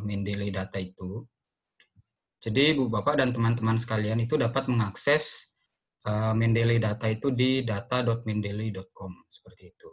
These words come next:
Jadi alamat webnya itu adalah data dot mendeley dot com.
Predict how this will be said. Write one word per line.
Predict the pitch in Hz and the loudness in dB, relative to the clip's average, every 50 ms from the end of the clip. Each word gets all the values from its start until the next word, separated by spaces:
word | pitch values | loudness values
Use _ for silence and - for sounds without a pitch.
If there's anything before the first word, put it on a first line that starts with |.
| _ _ _ _ _ _ _ _ _ _ _ _ _ | _ _ _ _ _ _ _ _ _ _ _ _ _
Jadi | - 101 101 127 139 | -6 -2 0 2 4
alamat | 139 123 120 120 117 113 120 120 | 4 4 4 4 4 4 2 2
webnya | 117 110 107 104 117 117 117 | 0 0 0 0 0 0 2
itu | - | 2
adalah | 143 131 123 123 127 131 107 | 4 4 4 2 2 0 0
data | 98 92 - - - 131 135 127 | -2 -4 -4 -2 0 0 2 2
dot | 123 120 120 - | 2 0 0 -2
mendeley | 113 101 101 98 98 101 104 110 117 120 127 131 127 - _ | -2 -2 -2 -4 -4 -2 0 0 0 0 0 -2 -6 -10 _
dot | - 95 92 92 _ | -8 -8 -8 -8 _
com. | - 90 85 - | -14 -14 -14 -14